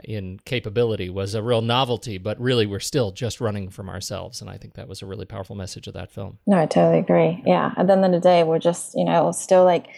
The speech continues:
Speaker 2: we have emotions and w-, we have feelings and we're human beings. And it doesn't matter, like, what, where we are, like, in our society or what we're doing, we're still just, you know, we feel things.
Speaker 1: Tell, I, I think we skipped over a very important part of this discussion, which is telling people what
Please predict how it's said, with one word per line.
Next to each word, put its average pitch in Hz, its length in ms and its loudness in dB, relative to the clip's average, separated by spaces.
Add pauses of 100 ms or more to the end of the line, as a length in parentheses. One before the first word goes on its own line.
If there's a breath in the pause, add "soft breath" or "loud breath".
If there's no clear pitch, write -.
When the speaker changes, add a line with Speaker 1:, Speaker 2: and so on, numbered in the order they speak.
(300 loud breath)
Speaker 2:
we 208 100 4
have 208 140 4
emotions 190 600 2
and 170 100 -6
w-, 170 320 -2
we 185 60 6
have 180 140 2
feelings 180 520 2
and 175 100 0
we're 170 140 2
human 180 380 4
beings. 175 400 4
And 165 100 2
it 160 40 4
doesn't 165 200 4
matter, 160 240 6
like, 156 180 4
what, 170 380 4 (400)
where 180 320 6
we 175 120 8
are, 160 320 4
like, 151 300 0
in 160 120 0
our 147 120 -2
society 151 500 2
or 143 40 4
what 160 160 4
we're 151 100 0
doing, 151 340 2
we're 143 120 0
still 151 320 2
just, - 400 -2 (1120 soft breath)
you 180 100 -2
know, 170 140 2
we 175 80 2
feel 196 300 4
things. - 640 -6 (180)
Speaker 1:
Tell, 151 180 -6
I, 139 220 -2
I 143 80 -2
think 190 220 -8
we 151 120 -2
skipped - 420 -6
over 120 280 0
a 104 60 -2
very 113 240 -4
important 110 400 -10
part 117 200 -6
of 98 100 -8
this 104 160 -8
discussion, 113 440 -8
which 101 160 -10
is 107 100 -10
telling 139 300 -6
people 120 360 -4
what 123 260 -2